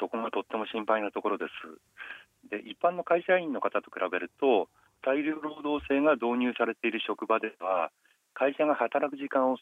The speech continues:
それほど厳密に管理していないことが多いわけです。労働者が働きすぎにならないかどうか、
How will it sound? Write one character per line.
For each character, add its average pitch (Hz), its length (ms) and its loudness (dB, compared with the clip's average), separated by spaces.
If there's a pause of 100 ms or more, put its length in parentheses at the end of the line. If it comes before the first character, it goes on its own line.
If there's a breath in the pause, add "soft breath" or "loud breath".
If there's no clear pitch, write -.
そ 120 80 -2
れ 131 60 0
ほ 147 140 0
ど 139 100 -8
厳 123 280 -2
密 143 240 0
に 139 100 6
管 135 240 2
理 90 120 -10
し - 100 -20
て 85 80 -6
い 82 60 -4
な 87 100 2
い 87 80 0
こ 90 80 -10
と 82 100 -4
が 80 200 0
多 107 140 0
い 92 40 0
わ 73 100 2
け - 80 -8
で - 80 -14
す。 - 60 -12 (1120 soft breath)
労 135 180 0
働 151 260 2
者 117 140 2
が 127 220 4 (320)
働 143 360 0
き - 100 -10
す 151 60 -4
ぎ 143 100 -2
に 143 100 0
な 127 120 2
ら 131 100 0
な 120 120 2
い 98 60 -2
か 98 100 -6
ど 85 140 -4
う 78 40 -8
か、 104 280 0